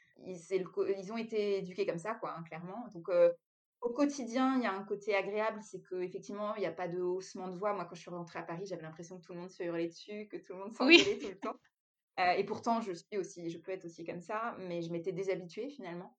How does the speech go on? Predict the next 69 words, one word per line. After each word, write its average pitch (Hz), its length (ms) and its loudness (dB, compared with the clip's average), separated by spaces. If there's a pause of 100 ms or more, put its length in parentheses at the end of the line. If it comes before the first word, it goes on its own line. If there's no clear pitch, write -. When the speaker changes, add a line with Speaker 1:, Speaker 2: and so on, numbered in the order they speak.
Speaker 2:
Oui. 175 360 0
Speaker 1:
Mais 220 520 4 (120)
en 208 40 2
même 208 240 0
temps, 240 440 2
euh, 202 80 -2
dans 196 120 0
les 202 220 -2
échanges, 233 340 -2
les 190 120 0
conversations, 208 760 -8
et 190 140 -2
je 185 100 -10
pense 202 200 -10
notamment, 196 500 -4
euh, 170 180 -2
aussi 190 280 -6
dans 214 120 -6
l'intimité, 190 680 -8 (300)
c'est - 200 -6
quelque 196 280 -4
chose 214 220 -8
qui - 120 -12
peut 190 100 -6
manquer. 185 220 -4
Alors 175 180 0
toi, 190 120 -6
t'es, 165 320 -6
tu - 160 -8
es 165 40 -2
avec 160 240 -4
un 170 80 -8
Français, 180 320 -8
donc 170 160 -8
c'est - 140 -12
différent, 190 380 -8
mais 170 160 -6 (360)
c'est 220 160 -6
vrai 214 200 0
qu'en 185 240 0
tout 170 100 -12
cas, 202 160 0
peut-être 185 260 -4
aussi 185 240 -4
avec 165 260 2
les 175 140 -4
amis, 233 440 -2
euh, 170 140 0
il 170 60 2
n'y 175 80 2
a 170 60 2
pas 226 160 2
des 208 140 2
débats, 202 640 0
euh, 170 60 2
d'idées 175 380 -4
comme 180 200 -6
on 170 60 -6
peut 175 120 -6
avoir 175 260 -4
en 175 60 -10
France. - 400 -16
Speaker 2:
Tout 254 140 2
Speaker 1:
Ça 262 100 10
Speaker 2:
à - 20 8
Speaker 1:
va 175 80 -2
Speaker 2:
fait. - 0 -
Speaker 1:
rester 190 280 4
beaucoup 185 220 -10